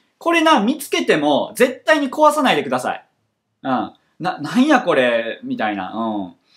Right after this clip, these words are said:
なんやこれ、デッドバイデイライトかいな、みたいな思って壊したりするの絶対やめて。うん。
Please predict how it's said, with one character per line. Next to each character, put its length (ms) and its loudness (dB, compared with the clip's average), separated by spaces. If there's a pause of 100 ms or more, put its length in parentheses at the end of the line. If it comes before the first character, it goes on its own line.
(240)
な 120 -4
ん 40 -2
や 120 -2
こ 100 2
れ、 440 2
デ 160 2
ッ 40 -6
ド 80 -2
バ 140 4
イ 40 -2
デ 120 -4
イ 20 0
ラ 80 8
イ 60 0
ト 100 2
か 120 2
い 60 0
な、 180 -2
み 100 -4
た 100 -4
い 40 -4
な 80 -4
思 220 2
っ 120 -12
て 300 0
壊 200 6
し 80 -8
た 60 -4
り 60 -6
す 100 -10
る 40 -4
の 100 -6
絶 200 -4
対 100 2
や 100 4
め 100 0
て。 320 0 (380)
う 100 -4
ん。 240 -2